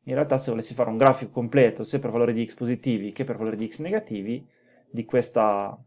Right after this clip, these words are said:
eh, funzione, mi viene fuori un grafico che risulta, vedete, una delle caratteristiche importanti che tra poco analizziamo, risulta simmetrico rispetto a un asse verticale. D'accordo? Quindi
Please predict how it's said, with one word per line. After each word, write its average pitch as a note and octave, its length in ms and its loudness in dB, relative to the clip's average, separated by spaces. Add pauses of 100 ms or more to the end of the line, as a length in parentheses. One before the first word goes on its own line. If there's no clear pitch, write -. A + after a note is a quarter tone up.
(220)
eh, A#2 100 -14
funzione, B2 720 -6
mi B2 100 -10
viene D3+ 180 -4
fuori A3+ 500 -4 (580)
un B2+ 140 -6
grafico A#2+ 460 -2
che G#2 560 -6
risulta, A#2 420 -4
vedete, C3+ 600 -2 (420)
una A#2 300 -8
delle A2 180 -6
caratteristiche A2+ 520 -4
importanti A2+ 440 -4
che A2 80 -6
tra G#2+ 140 -6
poco A2+ 180 -10
analizziamo, A2+ 600 -4
risulta A2+ 320 -6
simmetrico A2 880 -6 (480)
rispetto A2+ 560 -8
a - 20 -4
un G#2 100 -6
asse G#2+ 520 -10
verticale. G2 760 -10 (580)
D'accordo? G#2 580 -16 (600)
Quindi A2 340 -8